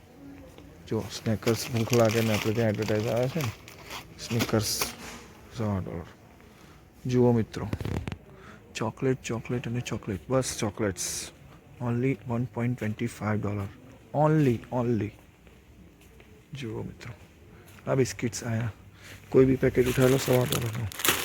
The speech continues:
ઉપર પ્રાઇસ લખેલી જ છે, સાહેબ, જોઈ લો. આ પેલા વેફરવાળા બિસ્કિટ સવા ડોલરમાં. જો આ વેનીલા વેફર બાઇટ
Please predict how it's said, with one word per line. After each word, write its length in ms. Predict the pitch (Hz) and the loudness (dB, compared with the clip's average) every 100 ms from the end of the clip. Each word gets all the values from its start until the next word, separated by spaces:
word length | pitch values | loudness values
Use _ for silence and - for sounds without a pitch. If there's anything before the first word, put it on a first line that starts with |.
| - - - - | -6 -6 -14 -14
ઉપર 240 | 214 143 131 | -2 2 4
પ્રાઇસ 340 | 123 120 120 | 4 2 0
લખેલી 320 | 123 123 120 | -4 0 0
જ 20 | |
છે, 140 | - - | -2 -10
સાહેબ, 260 | - - - - | -10 -12 -14 -8
જોઈ 180 | 113 107 | -6 -6
લો. 140 | 104 - - - - - - - - - - - - - - - - - - | -10 -14 -20 -20 -20 -20 -20 -20 -20 -20 -20 -20 -20 -20 -20 -16 -16 -14 -2
આ 100 | 117 | 0
પેલા 300 | 120 113 113 101 - - - - - - - - - - 117 | 4 4 4 0 -10 -12 -14 -18 -20 -18 -20 -20 -18 -2 2
વેફરવાળા 480 | 113 120 117 113 | 4 4 4 4
બિસ્કિટ 380 | 110 98 107 - - - - - - | 2 -2 -8 -8 -10 -14 -16 -16 -4
સવા 280 | - 107 107 | 2 2 2
ડોલરમાં. 460 | 104 101 110 104 - - - - - - - - - - - 98 82 78 - 95 - 185 - - - - - - - - - - - - - - - - - - - - - - - - - - - 113 | 0 -2 -4 -10 -14 -20 -20 -20 -20 -20 -20 -20 -20 -20 -20 -20 -20 -20 -20 -20 -18 -20 -20 -20 -20 -20 -20 -20 -20 -20 -20 -12 -8 -8 -12 -16 -14 -12 -14 -14 -18 -20 -20 -18 -14 -12 -14 -18 -8 -4
જો 160 | 117 | -2
આ 80 | 113 | 0
વેનીલા 380 | 110 110 113 113 | -2 -2 -2 -2
વેફર 300 | 113 110 107 | -4 -6 -6
બાઇટ 360 | 107 101 98 | -2 -2 -4